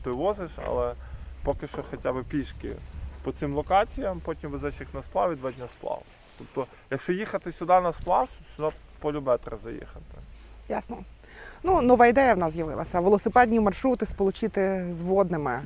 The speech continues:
Speaker 2: Але це все в перспективі.
Speaker 1: Це дуже цікаво для західного регіону, тому що західний регіон дуже багато знає про це, але вони не знають, як сюди заїхати, і ніхто сюди не возить.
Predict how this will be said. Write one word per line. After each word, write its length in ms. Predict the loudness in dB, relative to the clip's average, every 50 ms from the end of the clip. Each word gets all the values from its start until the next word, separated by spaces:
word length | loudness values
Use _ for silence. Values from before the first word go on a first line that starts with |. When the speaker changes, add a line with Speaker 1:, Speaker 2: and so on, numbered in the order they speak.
| -8 -6
Speaker 2:
Але 260 | -4 0 0 0 2
це 140 | 2 0 0
все 160 | 0 0 -2
в 60 | 0
перспективі. 680 | 0 0 -2 0 -2 -4 -4 -2 -4 -2 -2 -2 0
Speaker 1:
Це 100 | -2 -2
дуже 260 | -2 -2 -4 -6 -6 -6
цікаво 500 | -6 -6 -2 2 4 4 4 4 2 -2
для 240 | -2 -2 0 0
західного 580 | 0 0 0 0 0 0 -4 -8 -6 -6 -4 -4
регіону, 520 | -6 -6 -6 -6 -6 -6 -4 -4 -6 -6 -8
тому 160 | -8 -8 -8
що 160 | -8 -8 -8 -4
західний 480 | 0 0 0 0 -2 -6 -10 -10 -10
регіон 500 | -10 -10 -10 -8 -4 -4 -2 -2 -4 -6 -10 -16 -16 -16 -14 -14 -14 -14 -10
дуже 240 | -8 -6 -6 -4 -2
багато 440 | -2 -2 2 2 2 0 0 -4 -8
знає 320 | -6 -4 -2 0 0 0
про 180 | -2 -4 -8 -12
це, 300 | -10 -4 -2 -2 -2 0 2
але 220 | 2 2 2 2
вони 200 | 0 -2 -4 -4
не 120 | -4 -4 -6
знають, 360 | -4 -2 -2 -2 -2 -2 -4
як 120 | -6 -6
сюди 260 | -6 -8 -6 -4 -4
заїхати, 680 | -4 -4 -6 -6 -6 -8 -8 -8 -8 -8 -6 -6 -8 -8
і 40 | -6
ніхто 360 | -8 -8 -10 -10 -10 -10 -10
сюди 260 | -10 -10 -8 -6 -4
не 100 | -4 -2
возить. 480 | -2 -2 0 0 0 0 0 -4 -10